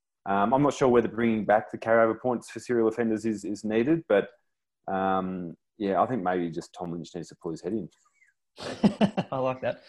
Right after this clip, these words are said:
Speaker 2: Uh, I think they should. I think they bring it, bring back the carryover points. I think the difference that you do is that people who have carryover points are still eligible for the Brownlow, because you're not doing something
Speaker 1: Mm.
Speaker 2: bad enough in one game where it's,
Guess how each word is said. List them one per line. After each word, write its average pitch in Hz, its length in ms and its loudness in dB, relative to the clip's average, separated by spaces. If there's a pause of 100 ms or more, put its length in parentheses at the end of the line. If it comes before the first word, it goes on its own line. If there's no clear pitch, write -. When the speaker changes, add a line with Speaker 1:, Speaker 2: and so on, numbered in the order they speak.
(220)
Speaker 2:
Uh, 208 180 6
I 302 220 6
think 294 160 -8
they 190 80 2
should. - 280 -2
I - 100 4
think 294 120 0
they 247 80 2
bring 214 180 -2
it, - 160 -4
bring 247 160 -2
back 240 160 0
the - 60 -20
carryover 131 420 4
points. 110 300 -6 (300)
I - 40 4
think 190 120 2
the 175 80 2
difference 214 400 0
that 180 60 -2
you 151 80 -2
do 135 200 4
is 123 220 6
that 127 120 -2 (500)
people 170 260 2
who 151 100 0
have 127 220 2
carryover 123 380 2
points 120 260 -6
are 120 40 -10
still 131 320 -4
eligible 120 520 -6
for 113 140 -12
the 107 60 -10
Brownlow, 104 520 -12 (680)
because 123 380 -4
you're 131 100 -2
not 170 200 -2
doing 156 200 -2
something 135 220 -6
Speaker 1:
Mm. 107 80 -8
Speaker 2:
bad 117 200 2
enough 120 260 -4
in 117 200 -6
one 120 240 -4
game 110 340 -2
where 110 360 0 (280)
it's, - 500 -12